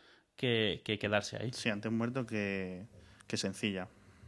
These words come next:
Speaker 2: O sea, ya, ya lo tiene bastante colado el,
Speaker 1: Mm.
Speaker 2: el, el odio, digamos, hacia el lado oscuro, ¿no? Un poco hacia este, hacia Darth Vader y tal.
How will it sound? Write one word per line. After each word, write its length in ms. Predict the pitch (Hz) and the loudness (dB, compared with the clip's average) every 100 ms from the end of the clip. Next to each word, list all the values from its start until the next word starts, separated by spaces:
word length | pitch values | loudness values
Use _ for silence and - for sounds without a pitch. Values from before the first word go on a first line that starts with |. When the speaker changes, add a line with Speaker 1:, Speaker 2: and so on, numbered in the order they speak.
| - - - | -20 -20 -16
Speaker 2:
O 40 | |
sea, 240 | - 98 98 | -8 -6 -6
ya, 260 | 101 104 101 | -4 -2 -2
ya 340 | 107 104 104 104 | -2 -2 -2 -4
lo 100 | 104 | -2
tiene 340 | 110 117 107 | 0 2 2
bastante 680 | 104 104 113 120 110 98 95 | -2 -2 -2 0 0 -2 -4
colado 400 | - 98 107 95 | -4 -2 -2 -2
el, 300 | 95 98 92 90 | -4 -6 -6 -2
Speaker 1:
Mm. 240 | 127 123 - - - - _ - | 0 0 -6 -20 -20 -20 _ -10
Speaker 2:
el, 360 | 104 101 98 - | -6 -6 -6 -4
el 140 | 104 | 0
odio, 300 | 107 104 98 | 2 2 0
digamos, 340 | 95 98 101 101 | -2 -4 -4 -4
hacia 260 | 101 104 | -4 -4
el 100 | 98 | -4
lado 160 | 101 95 | -4 -6
oscuro, 400 | 92 - 104 90 | -8 -8 -8 -6
¿no? 120 | 95 | -8
Un 160 | 127 107 | -8 -8
poco 320 | 101 87 87 | -8 -6 -8
hacia 260 | 95 - 92 | -8 -6 -6
este, 320 | 98 98 95 90 | -6 -6 -6 -6
hacia 220 | 95 - 98 | -8 -4 -4
Darth 160 | 95 | -2
Vader 300 | 95 92 92 | -4 -6 -8
y 40 | 90 | -8
tal. 140 | 92 | -10